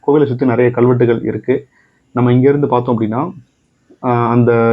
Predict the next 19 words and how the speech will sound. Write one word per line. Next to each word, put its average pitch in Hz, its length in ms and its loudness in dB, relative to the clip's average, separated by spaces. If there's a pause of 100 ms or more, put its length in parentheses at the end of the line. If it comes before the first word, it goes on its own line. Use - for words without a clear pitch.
இது 135 280 2
தாயார் 127 300 -2
சன்னதி 123 500 -2
இந்த 113 140 -6
பக்கம் 113 260 -4
இருக்கு, 110 200 -10 (600)
லெஃப்ட் 123 240 -2
சைடுல 139 200 2
இருக்கும். 113 360 -2
கரெக்டா 127 320 -2
வந்து 127 340 0
மூலவருக்கு 123 500 0
லெஃப்ட் 113 180 -2
சைடுல 131 140 2
வந்து 113 260 0 (420)
அந்த 113 360 2
தாயார் 120 340 2
சன்னதி 113 340 0
இருக்கும். 113 380 -2